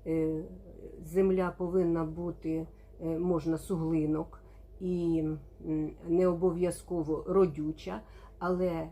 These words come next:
вона повинна, не повинно бути застою води в цих місцях,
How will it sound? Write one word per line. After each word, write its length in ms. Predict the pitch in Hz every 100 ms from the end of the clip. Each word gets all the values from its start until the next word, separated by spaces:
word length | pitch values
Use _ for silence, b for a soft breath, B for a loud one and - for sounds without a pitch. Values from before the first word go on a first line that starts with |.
| - -
вона 480 | 170 175 165 196 214 -
повинна, 520 | 165 160 180 196 175
не 160 | 170
повинно 500 | 170 170 180 196 175
бути 460 | 151 185 220 202 202 b b b
застою 580 | 160 175 - 202 190 160
води 340 | 165 156 226
в 140 | 247 -
цих 240 | 190 -
місцях, 640 | 190 180 - 147 147 -